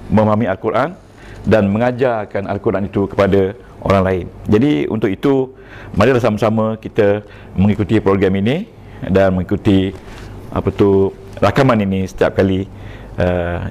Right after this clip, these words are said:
ianya dirakamkan. <clears throat> Ah, sesuai yang saya hormati sekalian, ah, bila kita belajar bahasa Al-Quran, ataupun bahasa Arab, ah, selalunya, selalunya,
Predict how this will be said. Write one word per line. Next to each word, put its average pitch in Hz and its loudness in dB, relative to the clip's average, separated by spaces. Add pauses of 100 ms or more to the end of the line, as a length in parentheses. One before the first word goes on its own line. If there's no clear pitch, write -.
ianya 95 2
dirakamkan. 90 -2 (160)
<clears throat> - -6 (1800)
Ah, 123 4
sesuai 147 2
yang 160 0
saya 135 -2
hormati 110 -4
sekalian, 107 0 (1400)
ah, 101 2 (640)
bila 143 6
kita 151 2
belajar 127 2
bahasa 110 -2
Al-Quran, 104 -2 (560)
ataupun 104 2
bahasa 95 2
Arab, 120 0 (640)
ah, 95 2
selalunya, 143 0 (1400)
selalunya, 131 2